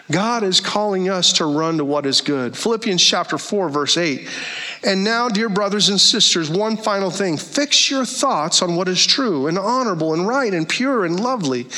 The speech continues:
and admirable. Think about things that are excellent and praiseworthy."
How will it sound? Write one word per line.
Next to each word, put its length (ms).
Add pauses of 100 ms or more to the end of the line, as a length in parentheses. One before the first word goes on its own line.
(300)
and 140
admirable. 720 (520)
Think 360
about 640
things 760
that 180
are 240
excellent 760 (360)
and 160
praiseworthy." 880